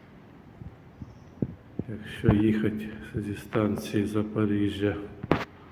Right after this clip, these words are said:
Кам'янське, Баглій бивший,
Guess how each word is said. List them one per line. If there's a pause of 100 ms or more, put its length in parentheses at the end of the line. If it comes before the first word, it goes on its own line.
(1080)
Кам'янське, (1080)
Баглій
бивший,